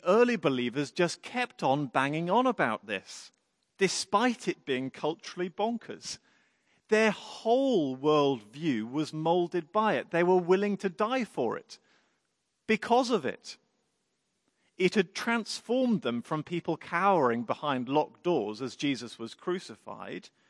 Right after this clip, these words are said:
to being people willing to preach inexplicably in front of thousands. How do we explain that? Second,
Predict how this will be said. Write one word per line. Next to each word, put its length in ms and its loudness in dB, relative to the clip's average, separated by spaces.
to 120 2
being 260 6
people 320 0
willing 420 2
to 100 -8
preach 580 -6
inexplicably 1000 -2
in 240 -6
front 440 0
of 100 -8
thousands. 840 -8
How 220 0
do 80 -4
we 120 2
explain 520 -8
that? 160 -16
Second, 460 -6